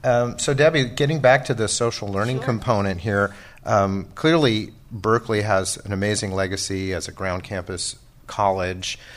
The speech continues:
Speaker 1: uh, but the online experience is different. And you're not necessarily selling to the same student there. And this is an international student.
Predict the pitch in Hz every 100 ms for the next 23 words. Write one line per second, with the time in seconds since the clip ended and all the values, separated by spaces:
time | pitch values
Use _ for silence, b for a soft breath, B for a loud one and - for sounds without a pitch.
0 | B - 95 87 85 82 80 - 90 -
1 | 113 117 113 - - 127 143 170 170 151
2 | 139 - 127 117 113 - 101 90 82 -
3 | b b b 110 101 98 101 110 117 104
4 | 107 - - 107 98 - 117 107 90 90
5 | 85 98 90 - 117 110 87 90 78 76
6 | - B 95 110 113 101 95 107 110 98
7 | 101 117 - 87 - 90 82 87